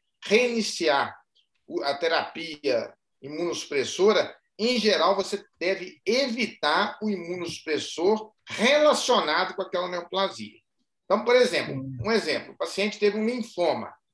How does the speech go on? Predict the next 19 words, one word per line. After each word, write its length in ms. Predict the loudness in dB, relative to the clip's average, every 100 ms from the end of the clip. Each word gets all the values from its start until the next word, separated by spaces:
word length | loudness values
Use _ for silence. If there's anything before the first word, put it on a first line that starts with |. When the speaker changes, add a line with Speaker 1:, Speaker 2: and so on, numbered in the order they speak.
| -6
Speaker 1:
tá 160 | -6
contraindicado 920 | -2 2 2 0 -6 -6 -2 -2 -2
você 240 | -6 -8 -6
retornar 640 | -6 -4 -2 -2 -4 -4 -6
anti-T 260 | -8 -6
N 220 | -4 -2
F 320 | -2 -2 -4 -10 _ _ _
ou 120 | 0
tiopurina. 720 | 2 2 0 -2 -6 -6 -10 -12
Speaker 2:
Uhum. 200 | -12 -10
Speaker 1:
Você 140 | -4
vai 160 | 0 0
inici-, 280 | 0 -6 -8
Speaker 2:
Uhum. 60 |
Speaker 1:
você 120 | -6
vai 120 | 0 0
usar 420 | 2 0 0 -4
outra 300 | -6 -6 -4
terapia. 680 | -2 0 0 -2 -12 -14 -20